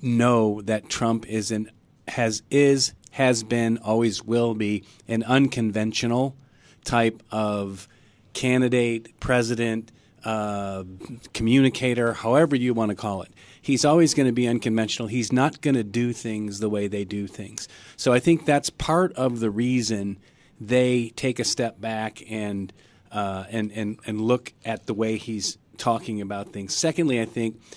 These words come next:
they take what they can out of it and know where their base is. And they also, I think, um, think about how they can, uh, adjust to what he's saying and doing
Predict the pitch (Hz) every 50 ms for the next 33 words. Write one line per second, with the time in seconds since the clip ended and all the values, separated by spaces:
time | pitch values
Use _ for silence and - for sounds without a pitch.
0 | - - - - _ - - 117 110 123 139 156 175 196 - - - 151 151 143
1 | - 135 127 117 - 123 117 113 - - 123 120 113 113 101 110 120 123 120 117
2 | 107 92 104 98 98 98 _ _ _ _ _ _ _ _ - 117 117 110 110 110
3 | 120 127 135 135 135 131 131 135 117 113 117 120 117 113 104 113 110 101 92 110
4 | 117 123 123 120 - - 104 101 101 101 101 104 101 - - - 120 117 113 123
5 | 120 123 131 147 170 - - 131 120 113 110 104 104 - - 107 104 - - 113
6 | 107 104 104 - - - _ _ _ _ _ - - 104 101 98 98 95 95 95
7 | - _ _ _ _ - _ _ - - 151 143 139 143 127 127 120 117 107 123
8 | 120 117 113 104 117 120 123 127 127 123 127 - - _ _ _ _ - - 131
9 | 123 113 110 107 101 101 98 - _ _ _ _ - - 104 101 98 95 95 95
10 | 95 98 92 - - 120 117 107 113 120 123 117 - - - 120 107 110 104 -
11 | - - 110 104 - - - - - - - - - 120 117 113 110 110 107 104
12 | 98 101 101 117 113 110 107 101 101